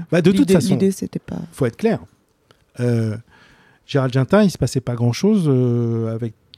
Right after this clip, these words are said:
Speaker 1: tout l'amour que j'ai de Bulgarie, euh, dans, dans les mains de Bulgarie. C'était, euh,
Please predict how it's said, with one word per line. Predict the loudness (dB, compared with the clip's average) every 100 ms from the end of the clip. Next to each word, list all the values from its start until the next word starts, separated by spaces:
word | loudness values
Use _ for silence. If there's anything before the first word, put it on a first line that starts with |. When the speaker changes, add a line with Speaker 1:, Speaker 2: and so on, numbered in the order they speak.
| _ _ _
Speaker 1:
tout | -6 0
l'amour | 2 2 0
que |
j'ai | -4
de | -4
Bulgarie, | -4 -4 0 2 4
euh, | 4
dans, | 2 0 -2
dans | -4 -4 -4
les | -2
mains | -2
de |
Bulgarie. | -2 0 2 4 2 -4
C'était, | -16 -8 -4
euh, | -2 -2 -4 -4 -2 -4 -4